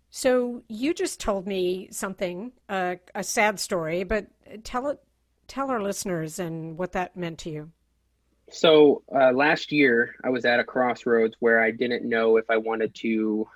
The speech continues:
Speaker 2: uh, share my story. I didn't know if I wanted to be open about it. And, um, you know, uh, I had somebody who was really close to me who actually worked with me very closely. Uh, her son died from an overdose on fentanyl. And, um,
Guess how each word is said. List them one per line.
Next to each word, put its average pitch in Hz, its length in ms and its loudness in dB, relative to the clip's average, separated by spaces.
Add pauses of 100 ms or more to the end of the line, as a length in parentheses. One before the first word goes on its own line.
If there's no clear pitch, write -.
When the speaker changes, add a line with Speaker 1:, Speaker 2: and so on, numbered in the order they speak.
(220)
Speaker 2:
uh, 107 280 -2
share 123 300 0
my 113 140 0
story. 113 440 2
I 107 80 4
didn't 113 320 0
know 110 300 2
if 107 140 -2
I 107 80 4
wanted 110 340 -2
to - 80 -16
be 110 240 -6
open 135 280 2
about 120 340 2
it. 117 220 4 (360)
And, 104 140 -16
um, 101 500 -16 (180)
you 113 140 -6
know, 104 220 -4 (180)
uh, - 140 -6 (160)
I 113 120 0
had 120 300 2
somebody 131 320 4
who 123 100 2
was 113 160 -2
really 123 220 2
close 120 320 2
to - 80 -6
me 110 380 -4
who 110 140 0
actually 113 360 -2
worked 113 360 0 (100)
with 113 240 0
me 113 240 -6
very 113 240 2
closely. 107 640 -2 (120)
Uh, 101 140 -2 (100)
her 120 160 -4
son 120 480 -10
died 110 280 -4
from 110 160 -6
an 104 100 -8
overdose 110 480 -6
on - 140 -14 (100)
fentanyl. 107 360 -10 (680)
And, 120 300 2
um, 110 460 2